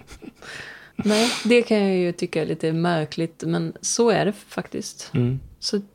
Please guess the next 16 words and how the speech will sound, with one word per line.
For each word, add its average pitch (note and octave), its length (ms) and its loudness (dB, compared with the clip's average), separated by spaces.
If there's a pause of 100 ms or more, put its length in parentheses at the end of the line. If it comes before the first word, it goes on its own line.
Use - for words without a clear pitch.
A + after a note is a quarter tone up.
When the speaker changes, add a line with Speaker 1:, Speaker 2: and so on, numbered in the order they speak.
(140)
Speaker 1:
jag - 80 -16
antar... A3+ 680 -2 (720)
Nej, A3 140 4
jag A3+ 100 4
tror C4 120 -2
inte B3+ 100 2
att A3+ 120 0
jag... G#3 460 2 (140)
Jag A3+ 180 2
vet A3+ 260 2
inte G3 180 0
riktigt - 340 -6
vad F#3 140 0
min G3 260 -2
position F#3 580 -4
är G3 240 -2